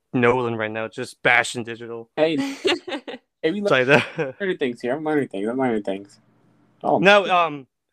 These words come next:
Speaker 1: like, uh, for film, is there any, like, s-, uh, director that you, I guess, uh, look up to, or no?
Speaker 3: Um, I'm gonna be honest, like, even though I watch lots of movies, I'm not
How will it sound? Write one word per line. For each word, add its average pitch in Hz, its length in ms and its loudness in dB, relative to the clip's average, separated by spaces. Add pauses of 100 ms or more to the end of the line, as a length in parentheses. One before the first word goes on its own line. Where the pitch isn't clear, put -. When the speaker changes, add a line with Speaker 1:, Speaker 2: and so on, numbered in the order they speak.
(160)
Speaker 1:
like, 175 320 -2
uh, 160 220 -4
for 165 180 -10
film, 185 320 -6
is 139 140 -6
there 196 160 -8
any, 202 200 -10
like, 185 180 -10
s-, - 120 -20
uh, 139 220 -2 (100)
director 127 680 -10 (120)
that 123 240 -8
you, 123 560 -16 (440)
I 120 120 -6
guess, 127 320 -6
uh, 110 160 -2
look 117 240 -6
up 123 220 -6
to, 143 280 -6 (160)
or 120 340 -2 (640)
no? 104 680 -8 (600)
Speaker 3:
Um, 214 500 -2
I'm 196 160 -4
gonna 233 260 -4
be 269 220 -4
honest, 175 480 -4
like, 170 240 -4
even 190 320 -6
though 180 640 -2
I 160 520 -6 (180)
watch - 520 -10
lots 202 280 -8
of 247 80 -8
movies, 262 480 -8
I'm 180 160 -8
not 220 400 -6